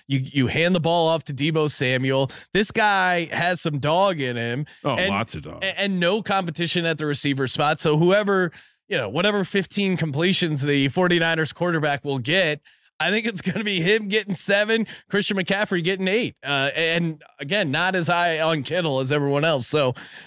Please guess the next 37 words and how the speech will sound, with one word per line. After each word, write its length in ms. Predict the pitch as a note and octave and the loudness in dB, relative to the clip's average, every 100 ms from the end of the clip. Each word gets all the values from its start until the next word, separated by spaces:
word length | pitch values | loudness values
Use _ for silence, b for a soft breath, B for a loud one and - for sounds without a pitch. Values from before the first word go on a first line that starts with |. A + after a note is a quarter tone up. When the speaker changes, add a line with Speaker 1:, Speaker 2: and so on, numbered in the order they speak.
| B | B
Speaker 1:
Deebo 440 | C3 G#3 A3+ G#3+ F3 | 2 4 4 2 2
gets 280 | F3 D3+ - | -2 -2 -4
really 420 | C3+ D3+ G3 G#3 | -2 2 2 2
easy 360 | F3 F3+ G3+ | 2 0 0
stuff. 560 | F#3+ - D3 C#3 D#3 - b b - | 0 0 2 2 0 -6 b b 0
He's 180 | D#3+ D#3+ | 4 4
involved 500 | D3 C3+ E3+ F#3+ E3+ | 2 2 4 4 2
in 100 | E3+ | 0
the 80 | E3 | 2
offense 680 | D3 D3 D3 D#3+ E3 D3 - | 2 2 2 2 2 0 -2
as 220 | C#3+ D#3 E3+ | 0 0 2
a 80 | |
running 400 | D3 C#3+ A3 F#3+ | 2 2 2 2
back 260 | C3 B2 B2+ | 2 0 0
as 160 | A#2+ A#2 | -2 2
well. 520 | E3+ G#3 D#3 C#3+ D3 b b b b - | 4 4 4 2 0 b b b b -4
And 220 | D#3+ E3 | -2 0
they 100 | E3 | 0
see, 340 | - G#3 A3 G3 F#3 | 2 0 0 -4 -2
like, 160 | F#3+ | 0
there 100 | G#3 | 2
was 140 | A#3 A3+ | 0 2
that 180 | A#3+ | 2
weird 240 | G3 G#3 F3 | 4 2 2
stuff 220 | G3+ E3+ | 0 0
with 80 | D#3 | -2
his 100 | A#2+ | -4
contract 640 | - G#3+ A3+ G3+ G#3+ G#3 | 0 2 2 2 2 2
and 80 | E3+ | 0
whether 160 | D#3+ D#3+ | 0 2
he 80 | |
wanted 240 | D3+ D#3+ D#3 | 2 2 0
to 60 | |
be 100 | C#3+ | 2
a 80 | D3 | 2
running 320 | D3 F#3 G3+ | 4 4 4
back. 380 | F#3+ F#3+ F#3+ - | 4 4 2 0